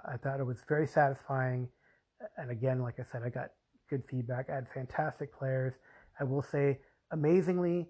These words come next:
um, my buddy Joe Salvatore, Raven God Games, got into the game, so that really helped kind of tone down my nervousness, um, 'cause you kind of have a, a friend that's there, so it's not gonna judge you as harshly or maybe more harshly, but give you good feedback. That's what's important. So,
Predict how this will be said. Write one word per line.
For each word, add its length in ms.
um, 240
my 80
buddy 360
Joe 180
Salvatore, 580
Raven 320
God 260
Games, 320
got 180
into 180
the 100
game, 340
so 80
that 200
really 180
helped 320
kind 120
of 60
tone 220
down 260
my 140
nervousness, 800
um, 120
'cause 180
you 60
kind 180
of 100
have 100
a, 120
a 40
friend 440
that's 260
there, 380
so 80
it's 120
not 160
gonna 240
judge 260
you 120
as 80
harshly 580
or 60
maybe 240
more 220
harshly, 420
but 180
give 140
you 80
good 220
feedback. 440
That's 220
what's 160
important. 480
So, 80